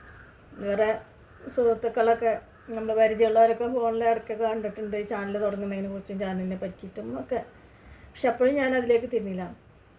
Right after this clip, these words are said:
വീണ്ടും തുടങ്ങി വെച്ച്, ഏഹ്, എന്നിട്ട് വീഡിയോസ് ഇട്ട് തന്നെ കുറേ കഴിഞ്ഞിട്ടാണ്. എന്നാൽ കുറച്ച് വീഡിയോസുകളൊക്കെ ഇട്ട് പിന്നെ അത് സ്റ്റോപ്പാക്കി. പിന്നെ ചായക്കട്ട മേലേക്ക് തിരിഞ്ഞു. ചാനലൊന്നും,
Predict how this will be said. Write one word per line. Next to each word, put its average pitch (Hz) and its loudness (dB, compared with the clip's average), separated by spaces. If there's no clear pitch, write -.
വീണ്ടും 226 0
തുടങ്ങി 208 0
വെച്ച്, 269 0
ഏഹ്, 208 -2
എന്നിട്ട് 214 2
വീഡിയോസ് 220 2
ഇട്ട് 262 -2
തന്നെ 226 2
കുറേ 202 0
കഴിഞ്ഞിട്ടാണ്. 180 -6
എന്നാൽ 214 -2
കുറച്ച് 226 0
വീഡിയോസുകളൊക്കെ 240 2
ഇട്ട് 220 -4
പിന്നെ 202 -4
അത് 214 -4
സ്റ്റോപ്പാക്കി. 190 -4
പിന്നെ 202 -4
ചായക്കട്ട 220 0
മേലേക്ക് 220 -2
തിരിഞ്ഞു. 175 -6
ചാനലൊന്നും, 226 2